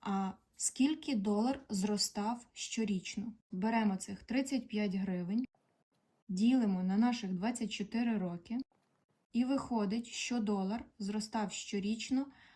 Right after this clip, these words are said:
на одну гривню сорок п'ять копійок. Давайте ще раз переконаємося. Тридцять п'ять гривень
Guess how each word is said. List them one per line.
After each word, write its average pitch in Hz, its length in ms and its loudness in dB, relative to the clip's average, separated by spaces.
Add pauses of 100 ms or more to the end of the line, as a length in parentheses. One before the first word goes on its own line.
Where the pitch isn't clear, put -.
(160)
на 208 300 0
одну 202 420 4
гривню 185 560 0 (460)
сорок 254 440 -8
п'ять 202 400 -6 (100)
копійок. 202 580 -10 (720)
Давайте 208 360 -4
ще 226 200 -6
раз 233 140 -4
переконаємося. 190 760 -6 (240)
Тридцять 220 440 -2
п'ять 208 420 -2
гривень 208 540 0